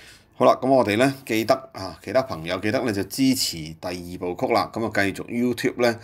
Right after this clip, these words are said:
就係撳 like 啊，Facebook、Twitter、社交媒體啊，share 我哋嘅節目，咁啊，介紹俾朋友，咁啊，記得呢，痛擊五毛。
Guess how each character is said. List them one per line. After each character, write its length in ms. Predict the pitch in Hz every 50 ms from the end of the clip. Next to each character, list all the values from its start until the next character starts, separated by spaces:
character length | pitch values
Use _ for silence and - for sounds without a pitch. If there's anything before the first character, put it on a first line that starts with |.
| - - - - -
就 100 | - 98 98
係 200 | 95 87 98 95
撳 140 | 92 - 92 101
like 340 | 123 135 135 139 135 - - -
啊， 260 | 90 87 82 80 82
Facebook、 480 | - - 151 147 143 139 - - 143 -
Twitter、 440 | - - 160 160 - - 85 73 - - _ - - - -
社 180 | - - 107 120 131
交 160 | 156 156 151
媒 120 | 113 90
體 80 | 85 101 104 131 -
啊， 160 | - 110 98
share 380 | 87 - - 180 175 147 101 90
我 80 | 101 107
哋 80 | 107
嘅 20 | 107
節 140 | 107 123
目， 220 | 107 101 95 - - -
咁 140 | - 117 120
啊， 40 | 107
介 80 | - 104 104 104
紹 200 | 104 - 92 90
俾 140 | 87 101 123
朋 140 | 107 92 80
友， 320 | 82 85 85 90 98 110 -
咁 140 | - 110 113
啊， 40 | 101 104
記 140 | 101 98
得 120 | 92 117 98
呢， 100 | 120 117
痛 280 | 110 - 123 120 117 110
擊 160 | - 160 -
五 60 | 98
毛。 380 | 95 107 113 104 87 80 78